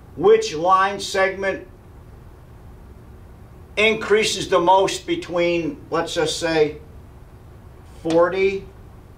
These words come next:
and sixty degrees C? Well, if it changes the most, you gotta go up. Look at this one.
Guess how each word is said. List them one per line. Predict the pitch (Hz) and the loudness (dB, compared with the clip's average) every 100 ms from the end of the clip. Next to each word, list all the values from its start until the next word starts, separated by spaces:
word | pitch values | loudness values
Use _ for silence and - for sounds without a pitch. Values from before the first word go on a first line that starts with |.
| - - | -12 -4
and | 143 139 | -2 -2
sixty | - - 196 - 170 165 | -2 -4 -4 -6 -6 -4
degrees | 165 160 160 151 | -2 -2 0 0
C? | - 170 151 117 - - - - - - - | -2 -2 -2 -4 -12 -20 -20 -20 -20 -20 -4
Well, | 147 160 | 0 0
if | 160 | 0
it | 160 | -4
changes | 196 196 190 180 - | -2 -2 -2 -6 -4
the | 175 | 0
most, | 180 226 220 - | 2 4 2 -4
you | |
gotta | 147 156 156 | -4 -2 -2
go | 151 165 | 0 2
up. | 196 - | 2 0
Look | 139 143 | -8 -8
at | 143 | -8
this | - - | -8 -8
one. | 185 185 175 | -4 -4 -4